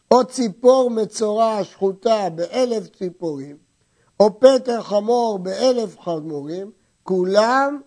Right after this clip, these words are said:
אסורים בהנאה. כל אלה הם איסורי הנאה. השור הנסכל אסור בהנאה, שנאמר, "השור יסכל וגם בעליו יומת". עגלה ערופה אסורה בהנאה,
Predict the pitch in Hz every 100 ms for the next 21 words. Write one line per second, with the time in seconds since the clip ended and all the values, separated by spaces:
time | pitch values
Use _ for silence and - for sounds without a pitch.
0 | _ 190 165 - 180 180 226 240 240 170
1 | 165 190 190 190 175 143 123 _ _ 208
2 | 202 185 202 220 240 262 _ _ 175 185
3 | 180 - 180 202 196 196 214 220 214 131
4 | - _ _ _ - 123 - 196 190 170
5 | 165 _ 202 202 190 160 - 190 185 160
6 | 151 151 156 185 - 156 143 160 180 160
7 | - 185 180 139 147 131 185 185 156 143
8 | 165 160 151 147 143 135 127 147 190 180
9 | - _ _ _ _ 151 143 196 208 190
10 | 170 170 - 214 208 180 - 180 180 175
11 | 170 170 165 160 151